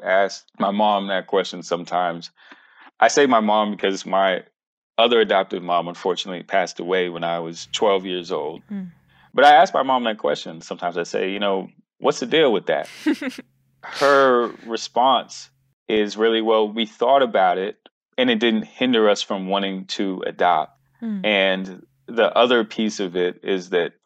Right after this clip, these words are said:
Speaker 1: D C in the nineteen nineties was nicknamed Chocolate City because over eighty percent of the population was Black American. So if my moms wanted to adopt in the D C area, it was likely they were going to adopt a Black child.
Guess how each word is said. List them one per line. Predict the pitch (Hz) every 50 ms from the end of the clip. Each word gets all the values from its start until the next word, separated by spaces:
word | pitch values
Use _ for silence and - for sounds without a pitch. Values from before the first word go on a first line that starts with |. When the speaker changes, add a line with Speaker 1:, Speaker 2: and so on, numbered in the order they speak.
| _ _ -
Speaker 1:
D | - 110 113 135 143 143
C | - - - 139 135 131 123 120 113
in | 110 110 101 104 107
the | 101
nineteen | 104 104 104 104 - 107 98
nineties | 95 98 98 98 95 92 87
was | 90 87 85
nicknamed | 104 98 104 - 98 98 98 104 98 95 95 87
Chocolate | - - 101 95 92 - 90 85 -
City | - - 120 110 104 98 92 92 92
because | 90 95 92 - - 95 95 92 90 90 87 87 85 - - - _ _ _ _ _ _ - _ -
over | 123 123 110 110 107 -
eighty | 110 110 120 113 110
percent | 107 - 95 - - - 117 107 101 95 - _ _
of | 95 92 92 92 92 90
the | 90
population | - 104 98 90 - 92 90 101 104 107 104 - 92 87 85 82 85 - _ -
was | 101 95 90 90 85 -
Black | - 104 98 95 -
American. | 87 85 101 107 110 104 95 90 - 92 82 82 87 - _ _ _ _ -
So | - - 104 92 - -
if | - 120 127 - - - - - - - - - - - _
my | - 104
moms | 104 104 107 104 101 101 98
wanted | 95 92 104 113 113 110 -
to | - 110 104
adopt | 92 87 85 95 90 90 87 - - - - _ _ _ _ _ _ _ _
in | 123 139 143 139 127
the | 117
D | 107 101 107 104
C | 104 - 110 101 87
area, | - 95 98 95 92 87 85 80
it | 90
was | 95 87
likely | 87 90 95 - - 87
they | 85 85
were | 85 85 82
going | 87 90 92 92 90
to | - - 87
adopt | 85 85 85 80 80 -
a | - -
Black | - 92 82 80 - -
child. | - - 95 95 87 85 85 82 82